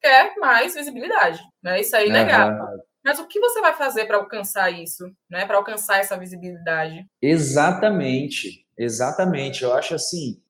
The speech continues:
Speaker 2: o que que eu posso fazer pra alcançar isso? Ah, eu tenho que jogar, ah, eu tenho que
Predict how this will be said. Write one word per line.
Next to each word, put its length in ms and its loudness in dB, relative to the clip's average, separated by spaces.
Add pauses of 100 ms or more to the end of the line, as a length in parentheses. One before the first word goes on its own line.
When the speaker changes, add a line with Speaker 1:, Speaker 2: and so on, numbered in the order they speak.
(100)
Speaker 2:
o 100 -8
que 140 -2
que 60 -2
eu 140 4
posso 280 2
fazer 460 -4
pra 220 0 (300)
alcançar 600 -2
isso? 520 -4
Ah, 180 -8
eu 60 -6
tenho 160 -8
que 140 -14
jogar, 540 -8 (240)
ah, 120 -8
eu 160 -8
tenho 320 -8
que 300 -6